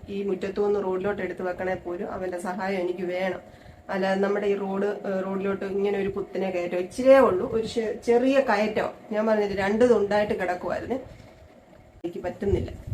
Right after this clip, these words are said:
ഞാൻ നോക്കിയിട്ടൊന്നുമില്ല. ഏഹ്, അവസാനം ഒരു പ്രാവശ്യം ആണെങ്കിൽ, ഏഹ്, എന്താ, എനിക്ക് മുത്ത് രാവിലെ മറന്നുപോയി. എന്നും അവൻ വണ്ടി റോഡിലെടുത്ത് വെച്ചിട്ടാണ് സ്കൂളിൽ പോകുന്നത്. അപ്പം, ഏഹ്, ഒരു പ്രാവശ്യം അവൻ മറന്നുപോയി,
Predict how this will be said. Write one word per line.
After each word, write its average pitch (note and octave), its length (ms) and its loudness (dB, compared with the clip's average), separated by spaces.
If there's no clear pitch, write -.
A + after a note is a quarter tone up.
ഞാൻ F#3+ 200 0
നോക്കിയിട്ടൊന്നുമില്ല. F#3 800 0
ഏഹ്, F3+ 460 4
അവസാനം F#3+ 480 2
ഒരു G3 80 2
പ്രാവശ്യം G3 300 0
ആണെങ്കിൽ, F#3+ 320 0
ഏഹ്, G#3+ 360 -4
എന്താ, F3+ 200 2
എനിക്ക് F3+ 380 2
മുത്ത് F#3+ 280 -2
രാവിലെ F#3 280 2
മറന്നുപോയി. F3+ 460 2
എന്നും A3 320 2
അവൻ A3 160 2
വണ്ടി A3 460 2
റോഡിലെടുത്ത് G#3 440 2
വെച്ചിട്ടാണ് F#3+ 480 -2
സ്കൂളിൽ G3 340 -4
പോകുന്നത്. F3+ 360 -2
അപ്പം, G3 240 -2
ഏഹ്, F3+ 440 -2
ഒരു G3 120 -4
പ്രാവശ്യം G3+ 300 0
അവൻ G#3 80 0
മറന്നുപോയി, G#3+ 400 4